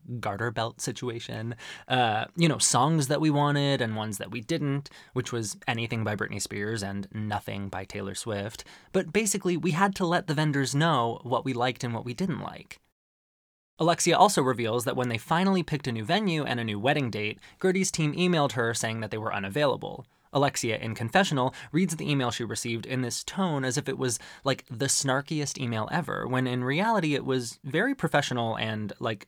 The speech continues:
a, a formal email. Um, I don't know, some people are so touchy. Guerdy goes to visit Larsa and her ass. Like, I'm pretty sure that that ass needs its own Housewives tagline, honestly.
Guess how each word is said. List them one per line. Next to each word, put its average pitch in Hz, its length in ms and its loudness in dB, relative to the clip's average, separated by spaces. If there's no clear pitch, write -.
a, 110 200 -4
a 113 100 -4
formal 165 520 2
email. - 520 -4
Um, 107 420 -4
I 143 80 -2
don't 110 200 -6
know, - 60 -10
some 131 180 -2
people 120 260 -6
are - 120 -8
so - 160 -6
touchy. - 500 -10
Guerdy 208 220 8
goes 151 180 6
to 147 80 0
visit 127 220 2
Larsa 104 540 0
and 117 280 -4
her - 200 -4
ass. 95 420 -8
Like, 170 240 2
I'm 190 140 6
pretty 240 220 -2
sure 139 200 0
that - 140 -4
that - 180 -2
ass 113 280 0
needs 123 200 -4
its 120 160 -6
own 110 160 -2
Housewives 104 480 -2
tagline, - 500 -6
honestly. - 540 -6